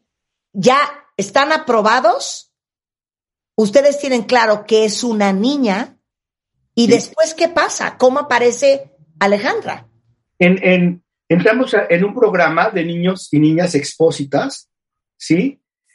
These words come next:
Speaker 2: Y entonces un día dicen, "Ustedes que ya hay una lista de espera, llegas a cuando te toca", y entonces había cinco menores,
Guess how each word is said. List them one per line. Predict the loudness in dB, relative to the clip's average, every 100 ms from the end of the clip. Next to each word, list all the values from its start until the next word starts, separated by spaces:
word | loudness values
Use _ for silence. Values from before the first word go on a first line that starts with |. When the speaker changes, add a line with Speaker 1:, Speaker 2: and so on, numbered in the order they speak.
| _ 0
Speaker 2:
Y | 2 4
entonces | 2 2 0 0 -2
un | -2 0
día | 0
dicen, | 0 -4 -4 -4 -6 _ _ _ _ _
"Ustedes | -4 0 2 2 0
que | -2
ya | -2 2
hay | 2 2
una | 0
lista | 0 0 -2 -2
de | -2
espera, | 0 2 2 2 0
llegas | 0 0 0 -2
a |
cuando | -6 -4 -2
te | 0
toca", | 0 0 2 -2 -2 -12 _ _ _ -4
y | -2
entonces | 0 0 0
había | 0 0 -2
cinco | -4 -6 -4 -2 0 2 4 2 0
menores, | -2 0 2 2 0 -2 -14